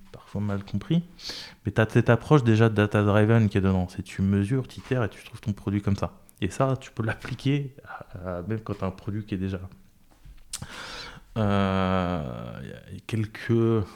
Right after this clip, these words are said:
mois, alors ça fait une bonne année, je pense, j'ai lu un autre bouquin, No Rules Rules, sur la culture chez Netflix.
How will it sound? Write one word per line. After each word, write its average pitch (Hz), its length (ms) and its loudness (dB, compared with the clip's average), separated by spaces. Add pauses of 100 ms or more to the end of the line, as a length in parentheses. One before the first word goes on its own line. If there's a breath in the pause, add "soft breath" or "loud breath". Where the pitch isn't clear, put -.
(160 loud breath)
mois, 107 440 2
alors 92 180 -4
ça 95 80 -4
fait 107 160 -4
une 110 120 2
bonne 123 180 0
année, 135 220 0
je - 100 -8
pense, 147 180 0
j'ai 107 140 -2
lu 110 160 2
un 117 160 4
autre 131 140 2
bouquin, 139 500 2
No 120 240 6
Rules 120 180 2
Rules, 131 240 2 (280)
sur - 100 -4
la 101 80 4
culture 120 360 -2
chez - 140 -8
Netflix. 113 500 0